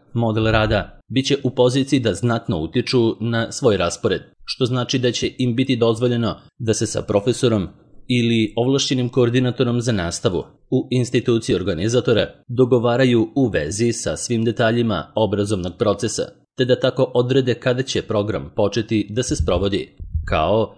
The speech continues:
i termine i učestalost održavanja predavanja, koje će najlakše uklopiti u svoje privatne i poslovne obaveze. Nastava može da bude organizovana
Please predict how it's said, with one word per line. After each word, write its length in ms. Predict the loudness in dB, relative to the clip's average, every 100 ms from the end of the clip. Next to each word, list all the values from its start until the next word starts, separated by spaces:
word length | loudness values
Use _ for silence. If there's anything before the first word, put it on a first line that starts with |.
| _ -2
i 220 | -2 0
termine 600 | 0 2 2 0 -2 -8 -12 -6 0
i 100 | 2
učestalost 680 | 2 2 0 2 0 -2 -4
održavanja 640 | 0 2 2 0 -2 -2
predavanja, 580 | 0 2 2 0 -4 -8 _ -2
koje 220 | 2 2
će 200 | 0 -2
najlakše 600 | -2 -2 0 -2 -2 -2 -2
uklopiti 720 | 0 2 2 0 0 0 -6 _ _
u 200 | -2 0
svoje 380 | 0 0 2 0
privatne 720 | -2 0 2 0 -2 -4 -12 _
i 480 | 0 2 2 -2 -4
poslovne 460 | -2 0 0 -2 0
obaveze. 480 | 0 0 -2 -2 -4 -6 _ _
Nastava 440 | -2 -2 0 0 0
može 420 | 0 0 2 2
da 140 | 2 2
bude 220 | 4 2
organizovana 760 | 0 -2 -2 0 0 0 -2